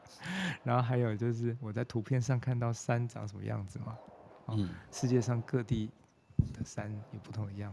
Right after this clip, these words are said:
Speaker 1: 子。
Speaker 2: 嗯。
Speaker 1: 那见山不是山的过程开始怎么发生的呢？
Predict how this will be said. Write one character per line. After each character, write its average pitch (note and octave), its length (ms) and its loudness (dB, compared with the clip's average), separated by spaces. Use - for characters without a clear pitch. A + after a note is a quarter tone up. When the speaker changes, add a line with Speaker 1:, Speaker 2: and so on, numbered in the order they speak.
Speaker 1:
子。 - 140 -20
Speaker 2:
嗯。 G2+ 340 4
Speaker 1:
那 F3 120 2
见 F3+ 200 4
山 D#3 240 2
不 C3 60 0
是 C3 160 0
山 A#2 420 0
的 A#2+ 100 -6
过 B2 240 2
程 G#2 300 -4
开 - 220 0
始 A#2 160 -6
怎 - 220 -12
么 G2 80 -6
发 G#2+ 260 -4
生 G#2 260 -4
的 G2+ 60 -4
呢？ - 120 -10